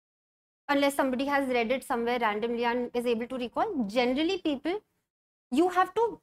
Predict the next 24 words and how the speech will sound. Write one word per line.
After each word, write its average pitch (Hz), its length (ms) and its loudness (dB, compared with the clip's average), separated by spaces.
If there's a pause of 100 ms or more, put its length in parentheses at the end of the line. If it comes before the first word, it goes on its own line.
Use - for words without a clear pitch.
basically 262 540 0
make 277 360 4
it 320 120 0
across 269 340 4
the 294 160 2
cutoff. 233 540 4
So - 160 -8
you 311 160 2
have 254 260 0
to 349 160 -2
perform 294 520 2 (380)
slightly 359 360 2
better 277 240 2
than 359 200 4
what 320 280 2
everybody 233 480 0
is 196 80 -6
doing. 185 260 -4 (760)
So 359 400 4
first 320 300 2
ten 330 180 2
is 359 120 -2
polity 277 420 0
is 320 160 0